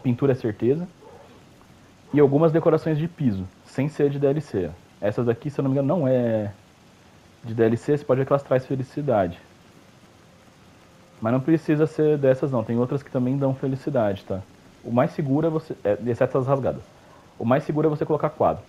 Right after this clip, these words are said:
Enche de quadro. Quando você tiver feito isso, você vai ver que aquele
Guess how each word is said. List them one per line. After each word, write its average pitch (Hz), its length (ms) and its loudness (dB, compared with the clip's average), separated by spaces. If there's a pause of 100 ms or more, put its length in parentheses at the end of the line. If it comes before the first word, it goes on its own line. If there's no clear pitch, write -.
Enche 190 260 -4
de 160 80 -2
quadro. 123 420 2 (960)
Quando 143 220 2
você 190 180 -2
tiver 135 480 0 (580)
feito 127 320 2
isso, 143 420 0
você - 120 -6
vai 120 80 4
ver 139 60 2
que 151 60 0
aquele 143 260 -2